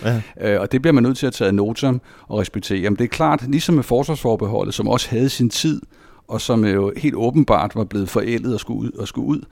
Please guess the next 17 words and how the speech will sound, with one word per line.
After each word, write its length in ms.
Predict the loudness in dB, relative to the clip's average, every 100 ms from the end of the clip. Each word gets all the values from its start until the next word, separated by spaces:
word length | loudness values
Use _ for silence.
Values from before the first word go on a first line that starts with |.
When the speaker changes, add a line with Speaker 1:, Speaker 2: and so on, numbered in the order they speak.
| -20 -20 -6
Speaker 2:
så, 180 | -4
så 160 | -2 -2
kan 140 | 0
retsforbeholdet 680 | -2 -2 0 0 2 0 0
meget 300 | 0 2 2
hurtigt, 380 | 4 2 2 0
i 60 | 2
min 240 | 4 6
mening 280 | 4 4 2
og 60 |
i 60 | 0
Venstres 320 | -2 -2 0
mening, 380 | 2 4 2 0
jo 140 | -4 -4
også 360 | -6 -6 -6
blive 220 | -6 -4 -2
forældet. 440 | -2 -2 -4